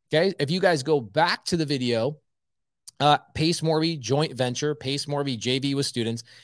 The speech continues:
in the very beginning, twenty minutes, I give you guys exactly what I am looking for. So if it fits in that buy box, then send me a D M and go, "I have a deal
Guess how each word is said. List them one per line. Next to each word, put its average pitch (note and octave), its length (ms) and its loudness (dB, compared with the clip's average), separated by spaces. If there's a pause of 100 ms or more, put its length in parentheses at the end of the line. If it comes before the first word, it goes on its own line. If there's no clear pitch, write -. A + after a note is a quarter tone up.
in D3 80 -2
the C#3+ 60 2
very F#3+ 220 4
beginning, D#3+ 440 0
twenty E3 380 -4
minutes, A#2+ 420 -2 (280)
I C3+ 100 2
give D3 180 0
you D3 80 0
guys C3+ 180 4
exactly C3+ 520 0
what B2 240 -4
I C#3 180 -4
am C#3 240 -4
looking A#2+ 400 0
for. - 340 -10 (260)
So D#3 100 2
if C#3+ 80 6
it D#3 140 2
fits G#3 240 2
in G3+ 100 2
that F3 180 4
buy D#3+ 180 8
box, F#3+ 300 6
then A2+ 180 -4
send E3+ 300 0
me F3 100 2
a D#3 40 2
D C#3+ 160 0
M E3 120 2
and C#3 80 -2
go, B2 220 0
"I D3+ 200 4
have F3 160 4
a F#3 60 0
deal C3+ 440 0